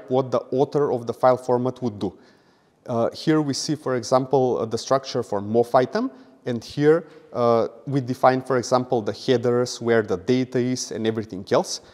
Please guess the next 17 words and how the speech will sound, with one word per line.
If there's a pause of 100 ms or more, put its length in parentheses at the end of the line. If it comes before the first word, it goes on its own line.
(140)
But
imagine
that,
uh,
instead
of
something
which
is
rather
known, (240)
you
have,
like,
something
completely
unknown.